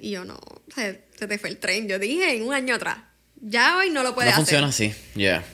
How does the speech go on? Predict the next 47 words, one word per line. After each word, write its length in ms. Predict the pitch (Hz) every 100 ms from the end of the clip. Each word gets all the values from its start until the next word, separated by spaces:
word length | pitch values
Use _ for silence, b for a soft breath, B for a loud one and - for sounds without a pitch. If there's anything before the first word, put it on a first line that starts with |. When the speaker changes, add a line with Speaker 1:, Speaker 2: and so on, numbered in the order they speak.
| -
Speaker 1:
Pero 260 | 262 262 269
hay, 200 | 254 247 -
pero, 180 | 262 254 240 220 -
pero 240 | 262 262
por 160 | 240 240
eso 160 | 240 359
es 120 | -
que 80 | 359
yo 100 | 359
te 120 | 381
digo 300 | 403 311 269
que 140 | 220
tú, 140 | - - - _ _ _ _ _
yo 240 | 208 233 311
no 80 |
era 120 | 370 277
objetiva. 680 | 240 226 226 302 220 262 -
Yo 220 | 247 202 202
lo 100 | 208
que 80 | 240
escucho 400 | 240 294 - 339
es 120 | 359
eso 340 | 233 359 -
y 140 | 311 214
eso 160 | 214
me 100 | 208
gustaba. 440 | 262 349 - 208 440 466
Y 200 | 311 214
yo 120 | 190 180
vine 240 | 226 285
a, 160 | 294 -
a 200 | 277 277
ese 360 | - 294 285
newsroom 640 | 285 339 392 - 269 269 277 B B B B B _
con 200 | 240 226
la 120 | 220
idea 580 | 208 214 285 339 269 262
de 360 | 220 190 220 220
brindarme 800 | 226 208 196 190 226 285 269 226
a 40 |
mí 140 | 220 247
misma 540 | 285 311 262 220 214
y, 260 | 214 202 -
y, 420 | 202 196 190 -
y 40 | 202
mi 120 | 196
cultura 800 | 196 190 - 277 294 196 190 -